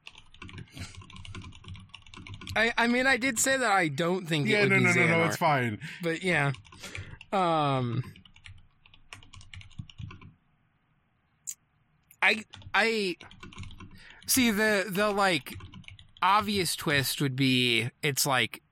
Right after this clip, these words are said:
Speaker 1: Sora or Roxas or something.
Speaker 2: Uh, it being Sora is, like, a common poss-, like, perception people have, yes.
Speaker 1: Yeah. Um, and then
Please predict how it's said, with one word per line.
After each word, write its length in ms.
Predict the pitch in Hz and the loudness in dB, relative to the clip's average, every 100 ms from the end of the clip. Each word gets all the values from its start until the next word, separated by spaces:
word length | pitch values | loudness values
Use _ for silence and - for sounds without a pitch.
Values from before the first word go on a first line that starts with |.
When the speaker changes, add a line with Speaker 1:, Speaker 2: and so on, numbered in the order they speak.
| _ - | _ -2
Speaker 1:
Sora 600 | - - 143 139 131 131 | 0 2 2 2 2 2
or 100 | 127 | 0
Roxas 520 | 117 113 - 107 - | 2 0 -2 -6 -4
or 80 | 117 | -4
something. 320 | - - - - _ _ _ _ _ _ _ _ _ _ _ _ _ _ _ _ - _ _ _ _ - | -4 -4 -8 -8 _ _ _ _ _ _ _ _ _ _ _ _ _ _ _ _ -20 _ _ _ _ 0
Speaker 2:
Uh, 240 | 165 160 165 | 2 2 0
it 160 | 214 | 0
being 160 | 214 190 | 2 2
Sora 260 | - 170 151 | 2 2 2
is, 120 | 127 | 2
like, 140 | 131 | 0
a 60 | 117 | -2
common 580 | - 127 120 110 98 101 - - | -2 -2 -2 -4 -8 -12 -16 -8
poss-, 340 | - 101 - 123 | -4 -4 -6 -8
like, 200 | 107 95 - 147 143 - | -8 -8 -16 -20 -20 -14
perception 580 | - 123 127 117 - 104 | -8 -4 -4 -4 -6 -8
people 220 | 101 101 | -10 -10
have, 280 | 104 90 98 | -8 -8 -10
yes. 320 | 113 117 - - - _ - - | -14 -12 -14 -16 -20 _ -20 -6
Speaker 1:
Yeah. 300 | 185 151 107 - - _ _ _ _ - - | -2 2 0 -2 -12 _ _ _ _ -20 -4
Um, 640 | 180 156 135 127 120 - - _ _ _ _ _ _ _ _ _ _ _ _ _ _ - - - | 0 2 4 2 0 -6 -10 _ _ _ _ _ _ _ _ _ _ _ _ _ _ -20 -20 -4
and 120 | 233 214 | 0 2
then 360 | 190 165 156 | 4 2 0